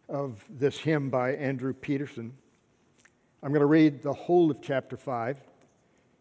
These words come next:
When it talks about the scroll, is he worthy to open the scroll? It represents the mysteries of God that only Jesus Christ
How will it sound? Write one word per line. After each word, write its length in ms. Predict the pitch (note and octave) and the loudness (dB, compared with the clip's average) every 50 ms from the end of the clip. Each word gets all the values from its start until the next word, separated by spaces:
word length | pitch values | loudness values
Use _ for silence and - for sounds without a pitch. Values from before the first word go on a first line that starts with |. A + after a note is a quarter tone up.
| _ _ _ _ _ - | _ _ _ _ _ -4
When 120 | D#3+ D#3 | 0 0
it 120 | D#3 D3 - | 0 2 4
talks 240 | F3+ F#3 F3+ - | 4 4 4 4
about 280 | F3+ D#3+ F#3 F3+ E3+ - | 4 4 6 6 4 4
the 80 | D#3+ D3 | 0 -2
scroll, 460 | - - - - D#3+ E3+ F3+ F#3 F3+ | -2 -2 0 4 6 6 8 8 8
is 140 | E3+ C#3 B2 | 6 6 4
he 80 | D3 | 0
worthy 360 | C#3 C#3+ D#3+ F#3 F#3 G3 G3 F3+ | 2 2 2 4 6 6 4 4
to 80 | F3 | 4
open 340 | D3+ D#3+ E3 E3+ - G3 F#3 | 2 4 4 4 6 4 2
the 100 | E3 F3 | 2 0
scroll? 640 | D#3 - - - D3+ D#3+ D#3+ E3 E3+ F3+ F#3 G3+ G#3 | -2 -4 -6 0 2 4 6 6 6 6 6 6 4
It 280 | - F3+ E3 D#3 - - | 2 -2 -4 -4 -6 -6
represents 680 | D3 D3+ F#3 F#3 - F3+ D#3+ - E3+ F3 F3 E3+ - | -2 0 0 2 4 4 4 4 4 0 0 0 -2
the 140 | - D3+ D3 | 0 0 2
mysteries 500 | C#3+ D#3 G3+ G3 - - G3 F3+ D3+ C3+ | 4 4 4 2 2 0 0 0 2 2
of 160 | D#3 B2 A2+ | 0 0 0
God 320 | A#2 D3+ D3 D#3+ F3 E3+ C#3+ | 0 0 2 4 2 4 4
that 160 | D#3+ E3 - | 4 2 4
only 360 | F3 F3 F#3 F#3+ F3+ F3+ F3 | 2 2 4 6 6 6 6
Jesus 500 | B2+ - D#3 F#3+ G#3+ G3+ - G#3 F#3+ - | 4 2 0 2 2 2 2 0 -2 -2
Christ 560 | - - - G3+ F#3 E3 E3+ D#3 - - - | -2 -6 -2 2 2 4 2 2 -2 -4 -18